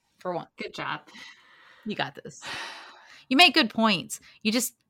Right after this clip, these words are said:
Speaker 1: sometimes go about it in a different way.
Speaker 2: I know. I, it's a, my head doesn't work the way yours does.
Speaker 1: That's
Speaker 2: We
Speaker 1: for damn
Speaker 2: recently
Speaker 1: sure. <laughs> We've established
Speaker 2: we found
Speaker 1: that.
Speaker 2: that out.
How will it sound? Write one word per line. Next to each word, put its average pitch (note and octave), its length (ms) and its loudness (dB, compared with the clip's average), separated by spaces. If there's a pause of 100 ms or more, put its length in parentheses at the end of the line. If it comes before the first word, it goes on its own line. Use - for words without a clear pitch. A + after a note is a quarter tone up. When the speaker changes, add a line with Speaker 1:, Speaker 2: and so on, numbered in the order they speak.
(200)
Speaker 1:
sometimes - 920 -12
go A#3 200 -2
about G#3+ 380 6
it D3 100 -4
in C#3+ 100 -8
a - 60 -8
different - 380 -12
way. F#3+ 300 -8 (1040)
Speaker 2:
I F#3+ 220 -2
know. E3+ 460 -8 (240)
I, A3+ 340 -2 (280)
it's A#3+ 180 -4
a, C4 220 -4 (460)
my C4 80 0
head D#4+ 280 2
doesn't B3+ 300 -2
work A#3 300 -4
the G#3+ 80 -4
way A3 180 -2
yours A3 360 -2
does. E3 380 -4
Speaker 1:
That's G#3+ 180 8
Speaker 2:
We G#3+ 60 0
Speaker 1:
for F3 120 2
damn F#3+ 320 8
Speaker 2:
recently E3+ 200 -2
Speaker 1:
sure. D#3+ 340 4 (120)
<laughs> C#4+ 140 6
We've - 180 8
established G#3+ 640 8 (120)
Speaker 2:
we A3+ 80 10
found A#3+ 180 12
Speaker 1:
that. D4+ 60 10
Speaker 2:
that C4 460 8
out. - 120 -2